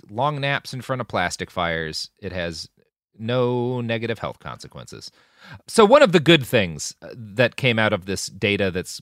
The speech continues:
people are, uh, uh, that, like, this Yale data that showed fifty-two percent of Americans didn't really connect the wildfires to climate change. One of the things that was positive about that study is it showed that about eight percent of Americans report recently changing their opinions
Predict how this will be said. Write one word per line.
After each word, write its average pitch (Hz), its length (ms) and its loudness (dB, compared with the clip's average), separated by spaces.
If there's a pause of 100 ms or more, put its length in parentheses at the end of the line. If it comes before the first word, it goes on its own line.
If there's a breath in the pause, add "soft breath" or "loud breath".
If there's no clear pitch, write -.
(100)
people 98 260 -4
are, 90 220 -4
uh, - 20 -14
uh, 90 720 -10
that, 92 180 -6 (100)
like, 107 200 -4
this 104 160 -6
Yale 107 320 2
data 92 240 -2
that 80 160 -8
showed 90 340 -4
fifty-two 101 420 -8
percent 90 280 -10
of 82 60 -8
Americans 85 440 -8
didn't 85 160 -6
really 78 220 -10
connect 85 420 -10 (420)
the 90 120 -4
wildfires 87 500 -2
to - 60 -14
climate 90 320 -4
change. 85 280 -4 (240 soft breath)
One 143 140 -2
of 151 60 0
the 151 40 -2
things 127 120 -2
that 117 40 -2
was 98 120 -6
positive 175 440 4
about 117 220 2
that 101 140 0
study 101 260 -4
is 95 100 -6
it 92 100 -14
showed 131 180 -2
that 120 80 -4
about 98 200 -2
eight 135 200 -6
percent 139 260 -4
of 110 80 -4
Americans 98 560 -2
report 98 340 -8
recently 104 480 -6
changing 98 440 -4
their 92 160 -2
opinions 98 580 -6